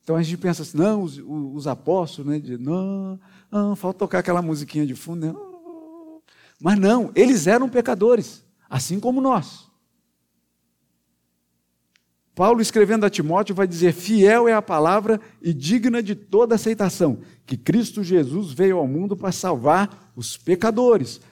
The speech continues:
E Paulo vai dizer, "Do qual eu sou o principal." Paulo se chama assim, então, assim, não fique triste de eu chamar você e eu de pecadores, você e eu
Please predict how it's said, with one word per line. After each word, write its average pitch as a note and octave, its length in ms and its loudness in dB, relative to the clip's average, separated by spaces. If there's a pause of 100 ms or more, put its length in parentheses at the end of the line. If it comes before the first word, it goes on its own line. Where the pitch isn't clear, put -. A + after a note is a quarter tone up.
(280)
E D#3+ 80 -2
Paulo D#3 280 0
vai D#3 160 0
dizer, C3 240 -2
"Do C#3+ 160 -2
qual F3 580 -2
eu F#3 140 -4
sou - 680 -2
o D#3 100 -4
principal." G#3+ 880 -2 (1700)
Paulo C#4 340 4
se A3 160 -4
chama F#3 280 -2
assim, D3 360 -4 (260)
então, B3 380 2
assim, A3+ 180 0
não A#3 120 -4
fique C#4 280 -4
triste - 640 -2 (300)
de B2+ 120 0
eu G3 80 4
chamar E3 440 0
você E3 580 0 (140)
e F#3+ 160 6
eu G3+ 340 4 (300)
de D#3 120 -6
pecadores, A#3+ 840 0 (380)
você E3 580 2 (160)
e A3+ 160 2
eu G#3+ 280 6